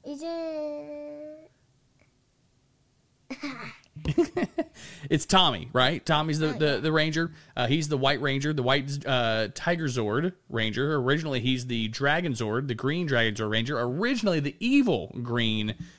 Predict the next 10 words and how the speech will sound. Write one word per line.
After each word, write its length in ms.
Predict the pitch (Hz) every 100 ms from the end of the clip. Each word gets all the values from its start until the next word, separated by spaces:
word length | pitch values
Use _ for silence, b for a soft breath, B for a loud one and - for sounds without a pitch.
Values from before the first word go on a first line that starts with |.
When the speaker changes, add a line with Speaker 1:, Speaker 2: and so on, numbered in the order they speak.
| B
Speaker 2:
Dragon 300 | 135 117 113
Zord 220 | 107 113
Ranger. 440 | 107 107 110 180 185 B B -
Uh, 340 | 120 117 110 -
and, 280 | 123 113 113
uh, 300 | 107 107 107
he 160 | 127
leads 260 | 156 160 139
that 220 | 151 127
team. 360 | - 117 156